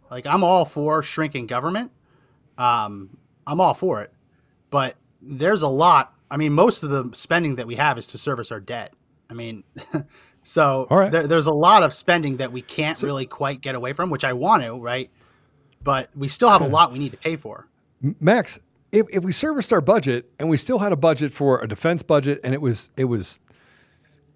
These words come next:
Speaker 2: it was properly serviced, there was a discipline to it. In other words, "Hey, listen, we wanna buy a Boeing for Air Force One. It's three billion dollars." And you look at it and you go, "That's absurd. We'll give you nine hundred million. Build it for nine hundred million, or I'll find someone that will."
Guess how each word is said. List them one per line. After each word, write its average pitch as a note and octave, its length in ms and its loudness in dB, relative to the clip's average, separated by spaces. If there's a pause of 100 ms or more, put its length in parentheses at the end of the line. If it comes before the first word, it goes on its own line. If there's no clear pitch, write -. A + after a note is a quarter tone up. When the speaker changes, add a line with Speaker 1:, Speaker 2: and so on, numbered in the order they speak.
(200)
Speaker 2:
it D#3+ 60 -6
was C#3+ 180 0
properly G3 760 2
serviced, - 540 -2
there B2+ 100 -4
was A2+ 140 -2
a A2+ 120 -8
discipline G#2 640 2
to - 160 -16
it. - 80 -20 (500)
In A#2+ 80 0
other F3+ 140 6
words, C3 320 2 (360)
"Hey, D3 120 0
listen, G2 400 0
we B2+ 100 -4
wanna B2+ 200 0
buy A#2+ 160 2
a G#2+ 60 -2
Boeing C3+ 420 2
for A#2+ 500 0
Air C3 140 -2
Force A#2+ 280 -6
One. C3+ 380 -2 (220)
It's A2+ 220 -8
three C#3 180 0
billion A2+ 320 2
dollars." - 480 -12
And A2 80 -6
you A2+ 60 -4
look D3 180 -4
at - 20 2
it - 40 2
and B2+ 80 -4
you A#2 40 -4
go, A2+ 160 -2
"That's C#3 240 -4
absurd. F#2+ 420 -8 (380)
We'll C3 140 4
give B2 220 0
you A#2+ 120 0
nine A#2 240 -2
hundred G#2 260 -6
million. D#2+ 300 -14 (420)
Build C#3 200 4
it F3 80 -2
for E3 100 -2
nine D3 200 0
hundred C3+ 120 -2
million, A2+ 240 -2
or G#2 80 -4
I'll A2 80 -2
find A#2 300 -6
someone G#2 240 -6
that F#2 120 -10
will." D#2+ 200 -18